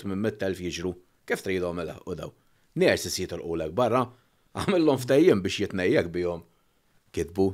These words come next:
sitt elef żieda. U trid taħdem fifty-six hours. Jekk tagħmel sittax-il sija bis-sitt elef,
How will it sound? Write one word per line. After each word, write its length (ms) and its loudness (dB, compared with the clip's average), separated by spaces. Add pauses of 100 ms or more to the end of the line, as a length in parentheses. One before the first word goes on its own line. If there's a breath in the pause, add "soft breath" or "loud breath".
(160)
sitt 360 -6
elef 280 6
żieda. 420 -2 (380)
U 40 -4
trid 220 0
taħdem 400 4 (480)
fifty-six 500 0
hours. 380 -4 (560)
Jekk 160 -4
tagħmel 260 4
sittax-il 480 2
sija 240 2
bis-sitt 440 -4
elef, 340 2